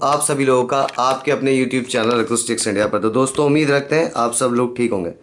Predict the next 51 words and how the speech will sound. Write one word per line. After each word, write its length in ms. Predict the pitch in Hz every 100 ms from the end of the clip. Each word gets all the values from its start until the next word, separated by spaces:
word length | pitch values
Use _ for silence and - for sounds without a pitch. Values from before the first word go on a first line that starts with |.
| - - - - -
तो 60 | 127
दोस्तों, 340 | 123 127 135
जैसे 220 | 131 127 127
आप 100 | 120
देख 160 | 127
सकते 240 | 123 123 156
हैं, 80 |
आज 160 | 123 123
की 100 | 131
वीडियो 280 | 123 123 127
हमारी 280 | 117 117 123
Pioneer 480 | - 110 127 147 139
के 140 | 135 - - _ _ _ _ _ _
एस 140 | 139 139
एक्स 160 | 143
फ़ोर 180 | - 120
टू 120 | 123
फ़ोर 340 | 127 123 120 - -
रिसीवर, 600 | 92 104 113 110 113 110
रिसीवर 340 | 117 113 131 120
के 100 | 117
ऊपर 160 | 110
रहने 260 | 107 110 127
वाली 200 | 120 139
है। 60 | 160
एक 200 | 139 143
रिसीवर 340 | 160 170 170
अभी 160 | 160 160
हमने 180 | 156
पीछे 240 | 143 135 139
भी 100 | 139
सेल 220 | 139 127
किया 180 | 123 117
था, 260 | 143 - _ - - _ _ _ _ -
तो 320 | 123 - - _
कंडीशन 480 | 113 117 131 139 151
बहुत 180 | 139 139
अच्छी 260 | 139 143 139
थी, 200 | 139 127
डिमांड 320 | 120 135 143
अच्छी 200 | 139 143
रही, 180 | 135 135
इसलिए 260 | 139 147
हमने 180 | 131 139
एक 320 | 135 131 127
और 240 | 123 131 127
रिसीवर 340 | 123 120 113
आप 180 | 107 110
लोगों 160 | 104
के 100 | 104
लिए 180 | 107 120